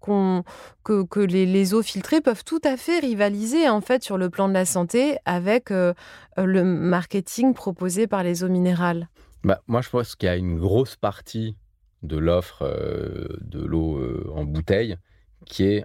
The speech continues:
Speaker 2: un sujet marketing.
Speaker 1: D'accord.
Speaker 2: Je pense que sur un certain nombre de, euh, de, de sujets, euh, quand on a besoin de magnésium, quand on a besoin d'un certain nombre de, de, de composants,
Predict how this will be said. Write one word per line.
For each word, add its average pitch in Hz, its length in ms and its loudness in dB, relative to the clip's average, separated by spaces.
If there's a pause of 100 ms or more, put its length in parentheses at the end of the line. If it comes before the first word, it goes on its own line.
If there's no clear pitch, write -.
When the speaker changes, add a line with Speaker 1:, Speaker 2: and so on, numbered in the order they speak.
(100)
Speaker 2:
un 80 120 -4
sujet - 280 -2
marketing. 87 600 -2 (360)
Speaker 1:
D'accord. - 220 -20
Speaker 2:
Je - 100 -16
pense 107 160 -2
que - 80 -8
sur 87 160 -4
un 85 40 -2
certain 98 180 0
nombre 101 140 0
de, 80 220 -2 (540)
euh, 71 400 -2
de, 71 180 -6
de 78 140 -4
sujets, 87 460 0
euh, 71 760 -4 (380)
quand - 120 -10
on 73 40 -2
a 69 80 -2
besoin 76 180 0
de 82 60 4
magnésium, 85 640 2
quand 80 100 -8
on 80 80 -2
a 82 60 0
besoin 80 180 -2
d'un 85 60 0
certain 85 180 -2
nombre 85 80 0
de, 73 160 -4 (360)
de, 80 180 0
de 90 100 -2
composants, 95 640 0